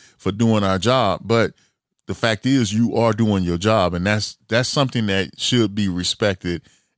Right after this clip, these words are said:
at all times. So with that said, I know how it is that you're working and trying to work and, and, and play games. It's just,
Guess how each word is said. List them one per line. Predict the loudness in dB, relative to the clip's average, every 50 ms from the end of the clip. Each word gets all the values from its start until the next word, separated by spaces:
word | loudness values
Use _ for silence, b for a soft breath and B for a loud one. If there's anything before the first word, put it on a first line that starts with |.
| _
at | -2 0 2
all | 4 2 2 2
times. | 0 0 0 0 0 0 0
So | 2 2 2 2 0 B B B B B B B B
with | -2 -2 0 2
that | 2 0 0 0
said, | 0 -2 0 0 0 -2 -4 -6 _ _ _
I | -4 -2 0
know | 0 0 0 0
how | 2 2 2 2 2
it | 0
is | 0 2 2 0 0 0
that | -2 -4 -2 0
you're | -2 -2
working | 0 0 0 0 0 -2 -2 -2 -2 -2 -4 b b b b b b b b b -2
and | 0 2 2 2
trying | 0 0 2 2 2 2 2 0
to | 0 0 0 0 0
work | -2 -2 0 0 0 0 -2 -2
and, | -2 0 0 0 -2 -4 -4
and, | -2 -2 -2 -2 -4
and | -4 -6 -6
play | -4 -2 -2 -2 0 0
games. | 0 0 2 2 2 0 0 -2
It's | -4 -4
just, | -2 -2 -2 -2 -2 -6